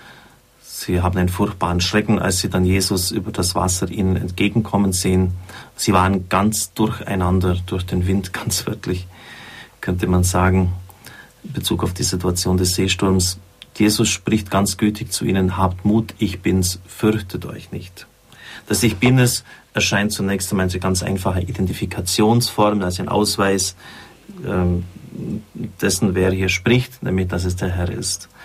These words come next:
Aber ganz so einfach geht's doch nicht. Das Besondere ist nämlich, dass die Jünger jetzt erst recht erschrecken.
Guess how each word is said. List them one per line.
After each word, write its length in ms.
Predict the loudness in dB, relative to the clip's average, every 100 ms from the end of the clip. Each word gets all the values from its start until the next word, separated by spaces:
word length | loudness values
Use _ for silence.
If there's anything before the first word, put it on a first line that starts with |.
| -16 -4
Aber 160 | 2 4
ganz 260 | 4 2 0
so 100 | 0
einfach 380 | 0 0 -2
geht's 280 | -4 -4 -4
doch 200 | -6 -6
nicht. 320 | -6 -8 -10 -20 _ _ -20 -20 -20 -20 -20 -20 -12 -4
Das 140 | -2
Besondere 480 | 0 2 4 4 2
ist 240 | 2 0
nämlich, 240 | 2 2 2
dass 160 | -2 -2
die 120 | 0
Jünger 300 | 2 2 2
jetzt 220 | -2 -4
erst 320 | -6 -6 -2
recht 260 | -2 -2 -6
erschrecken. 580 | -4 -4 -4 -8 -8